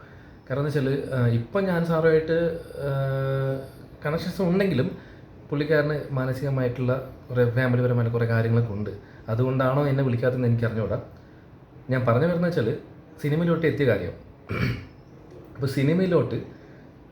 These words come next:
അപ്പം ഇങ്ങനെ അവസരം ഒരുക്കി തന്ന ലോവലാണ്. അപ്പോൾ ലോ-, അപ്പോൾ ഡയറക്ടർ മഹേഷ് ഏട്ടൻ പറയണു, കഥ പറഞ്ഞു.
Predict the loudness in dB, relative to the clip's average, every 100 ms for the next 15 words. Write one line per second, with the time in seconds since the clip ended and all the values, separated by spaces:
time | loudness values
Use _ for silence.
0 | -4 -2 0 2 2 4 2 2 2 4
1 | 2 2 0 2 4 4 4 0 -4 -10
2 | -12 -12 -14 -16 -20 -18 -8 -4 2 4
3 | 2 2 2 4 4 2 -2 -6 0 2
4 | 2 2 2 2 2 2 2 2 -2 -6
5 | -10 -20 -20 -2 2 4 4 2 -2